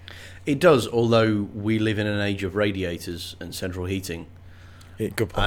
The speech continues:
Speaker 1: And I, <laughs> and I imagine back then any, any sense of claustrophobia was lessened by the feeling of being warm for the first time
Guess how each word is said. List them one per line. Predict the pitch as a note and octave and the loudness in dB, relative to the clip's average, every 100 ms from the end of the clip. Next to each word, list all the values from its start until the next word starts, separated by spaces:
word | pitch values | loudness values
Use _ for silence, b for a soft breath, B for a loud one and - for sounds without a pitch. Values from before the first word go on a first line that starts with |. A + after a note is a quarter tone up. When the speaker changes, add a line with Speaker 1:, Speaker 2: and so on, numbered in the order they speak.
| G#2 | 0
Speaker 1:
And | |
I, | F#2 F#2+ F#2+ D#3 - | 0 0 2 2 0
<laughs> | |
and | A2+ A2 | -2 0
I | G#2 | 2
imagine | G#2 A#2 A2+ G2 F#2+ | 2 2 2 0 -2
back | G2+ G2+ | -2 0
then | G#2 F#2+ | 0 0
any, | G2+ A2 G#2 | -2 -4 -4
any | B2+ A#2+ A#2+ | -4 -2 0
sense | B2 G#2+ | 0 -2
of | G2+ | -2
claustrophobia | - G#2 - G2 G#2+ G2 F#2 F2 | 0 0 0 0 2 2 0 -2
was | F2+ F2 | -4 -6
lessened | G2+ G#2 - F#2 F2 - | 0 0 0 -4 -8 -6
by | F#2+ F2+ | -4 -4
the | E2+ | -4
feeling | G2 F#2 F2 | -4 -2 -4
of | F2 | -6
being | G2+ F#2 F2+ | -4 -4 -4
warm | F#2 F#2+ F2 | 0 0 -2
for | F2 | -6
the | F2 | -10
first | - F#2 E2+ | -6 -6 -6
time | F#2 F2 E2+ | -6 -6 -8